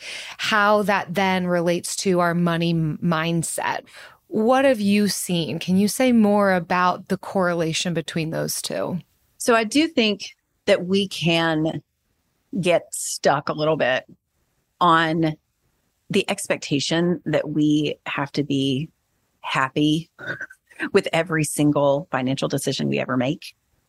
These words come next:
Speaker 2: And I just think that's unrealistic.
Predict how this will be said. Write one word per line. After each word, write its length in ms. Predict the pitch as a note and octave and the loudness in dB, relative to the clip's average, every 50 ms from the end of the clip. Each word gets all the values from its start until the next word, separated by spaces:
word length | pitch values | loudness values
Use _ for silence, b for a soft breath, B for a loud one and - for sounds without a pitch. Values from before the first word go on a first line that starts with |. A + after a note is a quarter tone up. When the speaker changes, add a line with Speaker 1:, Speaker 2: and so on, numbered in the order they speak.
| _ _ _ _ _ _ _ _ _ _ _ _ _ _ _ - | _ _ _ _ _ _ _ _ _ _ _ _ _ _ _ -2
Speaker 2:
And 560 | E3+ E3 D#3+ D#3 D#3 D#3 D#3 D#3 D#3 D#3 D3+ - _ _ - - | 0 2 2 2 2 2 2 2 2 0 0 -2 _ _ -12 -10
I 60 | - - | -8 -6
just 180 | - A3 G#3+ - | -4 -4 -2 0
think 140 | A#3 G#3 | 0 0
that's 160 | - G3+ - - | 0 -2 -4 -2
unrealistic. 720 | - F3+ F3+ F#3 F#3 E3+ D3 D3 - - - D4+ - - | -2 0 2 2 2 2 0 -2 -2 0 0 0 0 -2